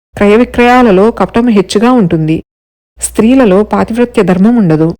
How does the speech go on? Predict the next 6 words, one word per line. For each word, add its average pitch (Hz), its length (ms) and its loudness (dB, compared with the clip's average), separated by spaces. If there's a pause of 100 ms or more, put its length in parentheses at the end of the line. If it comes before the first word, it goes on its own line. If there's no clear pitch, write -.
(280)
సంపాదనను 247 720 0
బట్టి 190 220 -2
భర్తను 190 460 -2
గౌరవిస్తారు. 170 720 0 (360)
అత్తమామలను 220 720 0
ఆదరించరు. 170 760 0